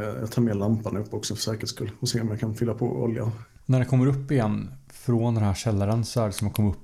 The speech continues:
Speaker 2: efter att ha varit under vatten i flera minuter. Den här känslan av frisk luft och syre efter den här förskräckliga stanken som ni har varit i nu i, i en alldeles för lång stund för ert eget bästa.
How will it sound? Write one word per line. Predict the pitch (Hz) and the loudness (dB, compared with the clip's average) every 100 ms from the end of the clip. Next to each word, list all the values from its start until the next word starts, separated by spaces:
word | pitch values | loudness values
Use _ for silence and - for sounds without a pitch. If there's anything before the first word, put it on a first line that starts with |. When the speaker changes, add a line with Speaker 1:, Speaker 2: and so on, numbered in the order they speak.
| - | -8
Speaker 2:
efter | 113 110 | -4 -2
att | - | -2
ha | 107 | 0
varit | 107 98 | 0 0
under | 131 101 104 | 2 2 2
vatten | 98 - - 117 | 0 -6 -4 0
i | 110 | 0
flera | - 117 101 | 2 2 4
minuter. | 101 104 87 - 120 101 - | 4 4 2 -2 -2 -2 0
Den | 98 | 0
här | 104 107 - - - - - | 0 -2 -10 -20 -20 -20 -12
känslan | - 117 101 - 113 110 | -2 0 0 -2 -2 -2
av | 113 101 98 95 - - | 0 0 -2 -6 -18 -20
frisk | - - 117 120 - - - | -18 0 2 2 -2 -6 -4
luft | 107 120 - - | 0 0 -2 -6
och | 113 | -6
syre | - 127 101 117 123 - | 0 2 2 0 -4 -6
efter | 117 - 107 | -6 -4 -2
den | |
här | 98 104 - - | 0 -2 -6 -14
förskräckliga | - - - - 120 104 - 117 101 | -8 -6 -6 -4 -6 -6 -8 -6 -4
stanken | - 113 95 - 120 | -2 -2 -2 -2 0
som | 101 110 | 0 0
ni | 104 | 2
har | 98 | 2
varit | 104 95 95 - | 0 -2 -4 -4
i | 110 | -4
nu | 110 117 120 - 127 | -2 -4 -4 -6 -4
i, | |
i | 110 | -4
en | 104 - | -4 -8
alldeles | - 120 104 107 - | -2 0 2 0 0
för | 120 | 0
lång | 107 98 | 2 0
stund | - 110 107 104 | 0 0 0 -2
för | 110 | 0
ert | 104 104 | 0 0
eget | 104 98 | 0 0
bästa. | 104 - 110 | -2 -2 -6